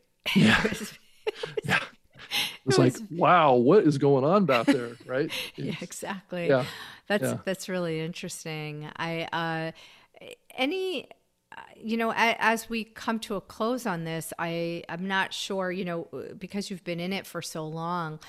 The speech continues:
Speaker 1: uh, I, I'd like to share with people that podcasting is growing, uh, and that there is a place for
Speaker 2: Mm-hmm.
Speaker 1: people to have their voice there. Uh,
Speaker 2: Yeah.
Speaker 1: I, but I think most people are attracted to numbers and not just,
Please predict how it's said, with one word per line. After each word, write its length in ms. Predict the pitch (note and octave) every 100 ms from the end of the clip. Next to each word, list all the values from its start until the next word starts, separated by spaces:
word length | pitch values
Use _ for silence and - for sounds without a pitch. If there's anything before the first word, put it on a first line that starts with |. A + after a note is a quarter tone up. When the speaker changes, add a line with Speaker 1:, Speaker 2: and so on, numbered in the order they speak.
| - - -
Speaker 1:
uh, 300 | D#3 D3+ C#3+ - -
I, 220 | E3 E3 -
I'd 180 | F3 E3+
like 300 | F#3+ C#4 -
to 80 | D4
share 360 | - F3 D#3+
with 180 | D#3+ -
people 360 | - D#3+ D#3+ E3
that 500 | D#3+ D#3 D#3 - - _ -
podcasting 760 | - E3 - F#3+ F#3 - F#3+ G3
is 240 | G#3 B3
growing, 720 | G#3+ F3+ D#3+ D3 C#3+ C#3+ D3 E3 - - _ -
uh, 400 | D3+ D3 D3 D3
and 200 | E3+ E3+
that 180 | E3 -
there 180 | E3+ E3
is 280 | F3+ G#3+ D#4+
a 60 |
place 520 | - - D#3 D#3 -
for 200 | - G3 E3
Speaker 2:
Mm-hmm. 40 |
Speaker 1:
people 300 | - E3 D#3
to 100 | -
have 200 | D#3 D3+ D#3
their 100 | D#3
voice 380 | D#3+ E3 G3 -
there. 360 | D3 C#3+ D3+ - - _ -
Uh, 140 | D3 C#3+
Speaker 2:
Yeah. 300 | - C#3+ D3
Speaker 1:
I, 80 | - F3
but 120 | F3+
I 60 | F3+
think 240 | G#3 G3
most 380 | G#3 F#3+ G3 -
people 260 | - - F3
are 80 | D#3
attracted 500 | - F3 F3 F3 -
to 120 | E3
numbers 640 | D#3+ E3+ F#3+ F3+ D3+ D3+ D3
and 100 | D3
not 260 | D3+ -
just, 460 | - E3 D#3 -